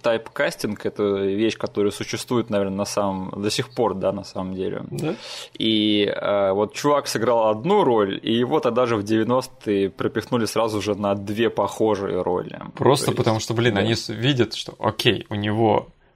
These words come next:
Speaker 2: что-то похожее, что там у режиссёра в голове сейчас, или у
Speaker 1: Да.
Speaker 2: сценариста, уже было сделано этим чуваком там несколько лет назад, блин, почему бы нам просто не взять уже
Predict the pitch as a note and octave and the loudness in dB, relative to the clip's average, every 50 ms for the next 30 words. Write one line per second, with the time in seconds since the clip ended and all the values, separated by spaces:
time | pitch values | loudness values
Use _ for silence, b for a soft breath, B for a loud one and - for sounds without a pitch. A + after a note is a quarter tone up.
0 | _ _ _ - - - - - A#2+ - A2+ - - G2 - - C3+ B2 A#2 G2+ | _ _ _ -12 -12 0 0 2 2 2 0 0 -2 -2 0 2 4 4 4 4
1 | G2+ F#2+ - - - A2 - - F#2+ G2 G2+ A#2+ A2 G#2+ A2 G#2 - - A2+ A2+ | 0 -2 -4 -6 -8 -4 -2 -2 -2 -2 0 -2 0 0 -2 0 0 2 2 4
2 | G2+ F#2 A#2 G#2+ G#2+ G#2+ G#2 G#2 - - A2+ - - - G3+ G#3+ - - b b | 4 2 2 2 2 2 0 -2 -4 -6 -8 -2 0 2 2 2 -2 -8 b b
3 | b b b b - B2 A#2 A2 G2 F#2+ - - A2 G#2+ G#2 A2 G#2+ - - A2+ | b b b b -4 0 2 2 2 2 0 0 0 0 0 0 -2 -2 -6 -8
4 | b b b b b b - A#2 G#2+ B2+ A#2 B2 A#2 A2 A2 G2+ G2 A2 A#2+ A#2+ | b b b b b b 0 4 4 6 6 6 6 6 4 4 6 8 8 8
5 | G#2+ G#2 F#2+ F#2+ G2 F#2 - - G#2 G#2 G2+ - C#3+ D#3 D#3 - F#2+ G#2 G2+ G2 | 8 6 2 -2 -4 -4 -4 -2 -2 -2 0 0 -2 0 0 0 0 0 0 -2
6 | - - A2+ G#2 - A#2 G#2 G#2+ - A2 G#2+ G2 G#2+ B2+ C3+ A#2+ G#2+ G2+ F2+ - | -2 -4 -8 -4 -2 -2 -2 -2 -2 -4 -2 0 0 0 0 0 -4 -6 -6 -6
7 | - - - - C3 C3+ B2+ B2 - - A2 G#2 G#2 - B2+ A#2 A#2+ - - A#2+ | -6 -6 -4 -4 -4 -4 -4 -6 -8 -2 0 0 0 4 2 2 2 2 -4 -8
8 | A2 G#2+ G2+ G2 A#2 A2+ A2 - A2 G2 | -6 -6 0 2 2 2 2 0 -4 -8